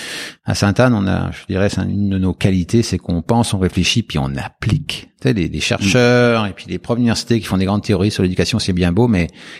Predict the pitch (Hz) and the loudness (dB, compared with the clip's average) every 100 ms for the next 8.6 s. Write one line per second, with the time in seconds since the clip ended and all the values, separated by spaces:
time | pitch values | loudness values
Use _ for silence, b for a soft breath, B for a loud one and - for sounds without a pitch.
0 | - 101 87 92 98 98 98 85 104 101 | -6 -2 2 2 2 2 2 2 2 2
1 | 90 85 85 95 87 82 92 90 82 76 | 0 0 0 0 0 -2 -2 -4 -6 -12
2 | _ 82 - 104 - - 104 - 85 87 | _ -12 -4 -4 -4 -2 -2 0 0 0
3 | - - - - - 95 85 87 90 107 | -2 -6 -8 -12 -12 -10 -6 -6 -2 -2
4 | 110 82 80 82 B B B 98 98 113 | -2 -6 -8 -10 B B B -2 2 2
5 | 104 87 85 85 87 95 85 - - 120 | 2 0 -4 -6 -2 -2 -2 -2 2 4
6 | 117 87 - 95 101 87 85 - 110 - | 4 2 2 2 2 0 -2 -2 -4 -4
7 | 82 - 87 82 80 71 80 117 - _ | -4 0 2 2 2 0 -2 -4 -8 _
8 | B B B B _ | B B B B _